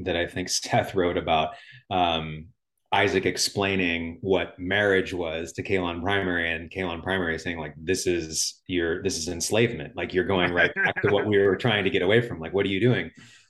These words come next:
Um, but again, part of this journey in, like, where Isaac may be having this emotional awakening and, and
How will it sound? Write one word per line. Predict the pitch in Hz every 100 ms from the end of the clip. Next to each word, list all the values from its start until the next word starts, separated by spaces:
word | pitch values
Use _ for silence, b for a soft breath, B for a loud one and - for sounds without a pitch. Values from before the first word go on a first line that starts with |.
| B
Um, | 127 107 90 85 82 _ _ _ _ _ _
but | -
again, | 120 127 117
part | - 120
of | 117
this | 107 -
journey | - 107 107 98
in, | 92
like, | 90 87 85 - _ _ _ _ _ _ _ _ _ _ _ _ -
where | 107 98 95 92 95
Isaac | 107 113 117 107 98 -
may | 98 92 92 95 95
be | 92 98 90 90 87 87 85
having | - 98 98 95
this | 87 -
emotional | 90 92 - 90 85
awakening | 87 98 101 98 90 85 85 92 -
and, | 92 90 85 85 82 80 -
and | 95 87 85 85 82 80